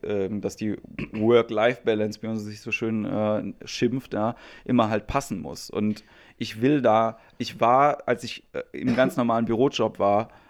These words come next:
Speaker 1: ähm, zweimal an der Position, wo ich gemerkt habe, es geht nicht weiter, ja,
Speaker 2: Mhm.
Speaker 1: so, wenn ich da, ähm, und ich bin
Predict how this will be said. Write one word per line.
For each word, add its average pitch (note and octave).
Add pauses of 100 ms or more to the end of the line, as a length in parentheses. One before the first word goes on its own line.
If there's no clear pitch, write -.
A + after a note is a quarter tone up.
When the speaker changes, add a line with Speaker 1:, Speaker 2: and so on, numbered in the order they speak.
(160)
Speaker 1:
ähm, G#2 (140)
zweimal A2
an F#2+
der G2
Position, A2
wo A2+
ich G#2
gemerkt G#2+
habe, G#2+
es -
geht A2+
nicht A2
weiter, A2
ja, G#2+
Speaker 2:
Mhm. A2
Speaker 1:
so, A2
wenn A2+
ich A#2
da, A#2+ (520)
ähm, A2+ (100)
und B2+
ich -
bin C#3